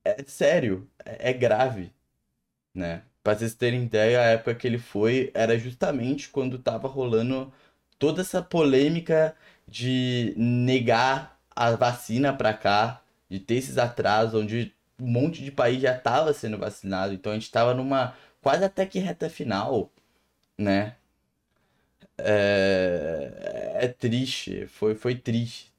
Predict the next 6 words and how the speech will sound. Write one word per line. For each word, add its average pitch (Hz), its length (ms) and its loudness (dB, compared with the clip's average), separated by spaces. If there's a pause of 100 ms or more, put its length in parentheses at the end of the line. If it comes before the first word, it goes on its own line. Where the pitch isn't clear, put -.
triste, 113 500 -4 (180)
deplorável, 104 840 -2 (440)
deplorável. 104 840 0
E 104 300 -6
eu 104 200 0
tô 113 680 0